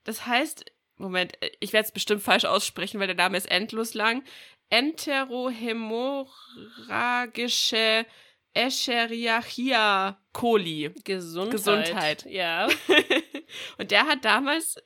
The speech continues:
Speaker 1: in Deutschland anscheinend viertausend Menschen infiziert und war ein richtig, richtig böser Durchfall- und Nierenversagen, ähm, Erreger, ein super aggressiver, der sogar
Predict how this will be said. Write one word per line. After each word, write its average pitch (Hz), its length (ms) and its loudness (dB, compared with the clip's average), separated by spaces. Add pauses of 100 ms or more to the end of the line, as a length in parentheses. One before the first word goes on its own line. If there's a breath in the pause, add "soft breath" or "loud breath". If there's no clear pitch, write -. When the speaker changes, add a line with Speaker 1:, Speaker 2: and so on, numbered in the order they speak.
Speaker 1:
in 220 120 0
Deutschland 208 640 0
anscheinend 247 540 2
viertausend 302 540 -4
Menschen 202 320 -4
infiziert 269 600 -8 (280 loud breath)
und 226 200 -6
war 208 100 4
ein 226 180 0
richtig, 262 440 -8
richtig 240 320 -8
böser 240 280 -4
Durchfall- 233 680 -4
und 208 200 -10
Nierenversagen, 175 920 -6
ähm, 170 360 -8 (880 loud breath)
Erreger, 196 640 0
ein 196 120 -10
super 214 280 -4
aggressiver, 214 720 -4
der 208 280 -4
sogar 202 220 -4